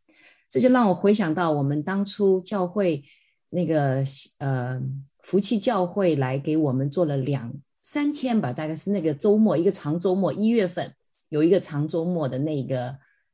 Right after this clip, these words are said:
呃，研习会的时候，那就是在我们二零二零年疫情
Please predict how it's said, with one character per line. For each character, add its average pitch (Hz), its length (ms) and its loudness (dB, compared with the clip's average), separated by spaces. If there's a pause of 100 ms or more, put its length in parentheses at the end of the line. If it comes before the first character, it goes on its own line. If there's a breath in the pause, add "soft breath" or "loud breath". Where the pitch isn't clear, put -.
(120)
呃， 147 100 0
研 156 240 4
习 175 180 2
会 156 200 0
的 127 100 -4
时 123 220 -8
候， 131 320 -10 (580)
那 226 160 0
就 214 140 4
是 190 100 6
在 185 160 2
我 156 60 4
们 156 160 2
二 190 180 -2
零 175 220 -2
二 185 140 0
零 160 200 0
年 143 260 -2
疫 202 160 0
情 147 460 -4